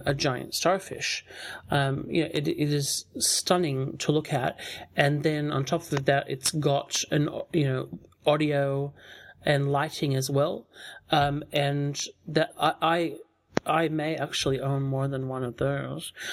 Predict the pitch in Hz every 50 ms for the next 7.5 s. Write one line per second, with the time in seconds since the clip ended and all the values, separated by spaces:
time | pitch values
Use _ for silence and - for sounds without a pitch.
0 | - - - - - 190 160 156 156 156 156 151 143 - - - - - - -
1 | _ - - - - - 156 143 139 135 135 - - 143 143 - 147 139 - -
2 | 143 139 139 139 135 135 135 - - 139 - - - 147 139 135 131 135 135 117
3 | 131 131 131 131 139 135 131 131 131 135 139 - 143 135 - - - 160 143 135
4 | 131 139 - - 143 139 135 123 95 113 135 143 - - 139 135 - - - 160
5 | 143 131 127 143 156 135 - - - - - 127 127 120 127 135 - - 139 139
6 | 131 147 139 - - 139 135 135 131 - - - - - - - - - - -
7 | - - 147 143 139 151 143 135 135 139